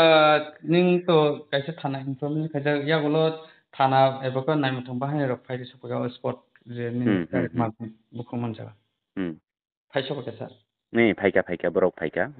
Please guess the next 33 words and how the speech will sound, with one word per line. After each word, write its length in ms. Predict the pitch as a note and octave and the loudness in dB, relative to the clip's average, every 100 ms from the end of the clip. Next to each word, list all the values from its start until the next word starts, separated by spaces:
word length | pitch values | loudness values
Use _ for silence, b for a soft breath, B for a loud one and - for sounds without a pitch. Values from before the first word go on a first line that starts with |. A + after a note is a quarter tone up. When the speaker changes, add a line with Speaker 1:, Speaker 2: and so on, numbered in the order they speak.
| - | -8
Speaker 2:
लगे 200 | D#2 D#2+ | -6 -4
लगे 200 | D#2+ G#2 | -4 -4
फाइका 320 | - D#2 E2+ | -4 -4 -2
आसुक 220 | D#2+ F2 | -2 -4
लेलिया। 320 | E2+ E2 F2 D#2+ | -2 0 -2 -6
Speaker 1:
आतसा। 1040 | _ _ _ _ _ _ _ F3 - D#2+ | _ _ _ _ _ _ _ -20 -6 -4
Speaker 2:
हर 60 | D2+ | -4
गथ'बो 240 | E2+ F2+ F2+ | -4 -2 0
फानो 220 | G2+ F#2 | 0 0
बर'कबो 280 | D#2+ F2+ E2+ - | 0 -2 -4 -8
फाइका। 240 | D2+ - - | -12 -12 -12
आबोनि 220 | E2 F2 | -6 -4
बागै 300 | E2 D#2+ E2+ E2 - D#2+ | -4 -4 -6 -8 -8 -8
आं 100 | D2+ D2+ _ _ _ _ _ _ _ _ - | -8 -12 _ _ _ _ _ _ _ _ -8
आनि 220 | E2 E2 D2+ - _ _ _ _ _ _ _ _ _ _ _ _ - | -6 -6 -8 -12 _ _ _ _ _ _ _ _ _ _ _ _ 0
बाय 160 | F2 | 0
थांनोनो 440 | - F2 D#2+ D#2+ F#2+ | 0 -2 -4 -2 -2
आं 140 | D#2+ D#2 - _ _ _ - | -2 -6 -12 _ _ _ -6
पुलिस 180 | F2 - | -6 -2
प्रशासनबो 500 | E2 E2+ - E2+ F2 D#2+ | -2 -4 -6 -6 -4 -6
हामबाय 240 | D2 D2 | -6 -6
मारु 320 | E2+ D#2+ D#2 - E2 | -6 -8 -10 -12 -12
एबं 320 | D#2 D#2+ D#2 | -8 -8 -4
बर'क 180 | E2 E2+ | -2 -2
बाय 100 | E2 | 0
कक 140 | F2+ - | -2 -2
सालायखा 360 | D#2 D2+ - E2+ | -6 -6 -6 -4
बर'क 240 | F2 E2+ - B B B B E2 | -2 -4 -6 B B B B -8
बो 60 | D#2 | -2
गसिका 360 | F2+ - E2+ D#2 C#2+ | -2 -2 -4 -4 -2
जे 100 | F#2 C#3+ b b b _ _ | -4 -4 b b b _ _
अम 200 | F2 E2 | -6 -6
तुइ 200 | E2 F2+ | 0 0